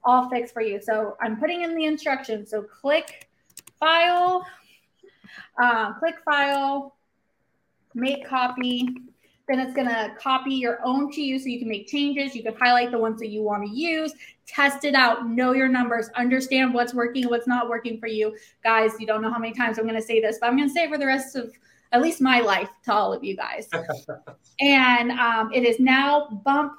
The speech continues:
Speaker 1: live in the comments, Instagram, Facebook. I want you guys to utilize this. It's going to be super, super helpful. Don, uh, look at the comment above. Um,
Speaker 2: Uh,
Speaker 1: and
Speaker 2: Don,
Speaker 1: let me
Speaker 2: Don, Don's in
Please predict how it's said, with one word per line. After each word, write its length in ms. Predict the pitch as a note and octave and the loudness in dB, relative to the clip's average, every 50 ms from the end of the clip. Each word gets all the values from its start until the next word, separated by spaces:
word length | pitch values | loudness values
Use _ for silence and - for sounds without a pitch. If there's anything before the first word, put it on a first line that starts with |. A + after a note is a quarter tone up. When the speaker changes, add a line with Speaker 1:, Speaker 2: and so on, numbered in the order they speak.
| _ _ _ | _ _ _
Speaker 1:
live 580 | A#3+ A#3+ B3 C4 C4 C#4 C#4 C#4+ C#4+ C#4+ C#4 C#4+ - - | -4 0 0 0 0 2 0 2 2 2 0 -2 -4 -2
in 140 | C#4 C#4+ C#4+ | 0 0 0
the 80 | D4 | 0
comments, 540 | C#4+ - C#4+ C#4 C4+ C4 C4 C4 C4 B3+ B3+ - - _ _ _ _ _ _ _ _ _ _ _ _ | -2 -2 -2 -2 0 0 0 0 -2 -2 -6 -10 -16 _ _ _ _ _ _ _ _ _ _ _ _
Instagram, 640 | C#4 C#4+ C#4 C4+ - C#4 B3 B3+ B3 A#3 A3+ A3+ - | 0 0 0 0 -4 -4 -2 -2 -2 -2 -2 -2 -2
Facebook. 640 | C#4+ D4 D4 C#4 - - - A#3+ A3+ G#3 G#3+ - - _ _ _ _ _ _ _ _ _ _ - _ _ _ - _ _ _ _ _ _ _ - - - - _ - | -2 -2 -2 -4 -6 -2 0 0 0 0 -2 -6 -14 _ _ _ _ _ _ _ _ _ _ -20 _ _ _ -20 _ _ _ _ _ _ _ -16 -16 -16 -16 _ -2
I 80 | B3+ B3 | 0 0
want 300 | C4+ C#4+ D4+ D#4+ D#4 D#4+ | 2 2 0 0 -2 -2
you 80 | D#4 C#4+ | -2 -2
guys 220 | D4 C#4+ C#4 C#4 | 0 0 0 -2
to 80 | C#4 B3+ | -2 -2
utilize 500 | C4 C#4 C#4 C#4+ C#4+ C#4+ C#4+ D4 C#4+ D4 | -2 0 0 2 2 2 0 -2 -2 -2
this. 300 | D4+ D4 D4 D4 D4 - _ _ _ _ _ _ | -2 0 0 -2 -4 -10 _ _ _ _ _ _
It's 160 | - B3 A#3+ B3 | -2 0 0 0
going 260 | C4 C#4 C4+ C4+ B3+ | 0 0 0 0 -2
to 80 | D4 | -2
be 140 | B3 C4 C4 | -2 -4 -4
super, 440 | B3 - - - D4 D4 C#4+ D4 D4 | -4 -6 -8 -6 -6 -6 -4 -4 -4
super 580 | - - D4 C#4+ - C#4+ C#4 C4+ C4 C4 C4+ C4 | -4 -4 -6 -4 0 0 2 4 4 2 2 2
helpful. 520 | B3+ C#4+ C4+ C4+ - - C#4 C#4 C4+ - | 0 0 -2 -2 0 0 0 0 2 2
Don, 380 | C#4+ C4+ C4+ C#4+ D4+ D#4+ D#4+ D#4 - - - - _ _ _ _ - | 2 2 4 4 2 0 0 -4 -8 -16 -20 -20 _ _ _ _ 2
uh, 260 | B3 A#3+ A#3 A#3 A#3 | 4 4 4 2 2
look 160 | B3+ C#4+ D4 D#4 | 2 0 2 2
at 100 | D#4 D#4+ | -2 -2
the 60 | D#4 | -4
comment 360 | D4+ - D4+ D4 D4+ D4+ D4 | -4 -2 -2 0 0 0 -2
above. 600 | C#4+ B3+ B3+ - - D#4 D#4 D#4 D#4+ D#4+ E4+ F4 F4 - - - _ _ _ _ _ - | -2 -4 -4 -2 0 2 2 4 4 4 4 2 0 -2 -12 -20 _ _ _ _ _ 0
Um, 760 | B3+ B3 A#3+ A#3 A3+ G#3+ G3+ G3+ F#3+ G3 G3+ A3 G#3 G3 - _ _ _ _ _ _ _ _ _ _ - - - | 4 4 6 6 4 2 0 -2 -4 -6 -8 -12 -14 -16 -20 _ _ _ _ _ _ _ _ _ _ -20 -4 2
Speaker 2:
Uh, 160 | B2 B2 B2+ | 4 4 4
Speaker 1:
and 120 | C3 B2+ | 4 4
Speaker 2:
Don, 140 | C3 C3 C3+ | 4 4 4
Speaker 1:
let 300 | C#3 C#3 C#3 D3+ D#3 B2+ | 4 2 4 4 4 4
me 80 | C3+ C3 | 2 2
Speaker 2:
Don, 100 | C3+ D3 | 2 2
Don's 160 | E3 D#3+ E3 F3 | 2 2 2 -2
in 200 | D#3 C#3 - | -4 -4 -4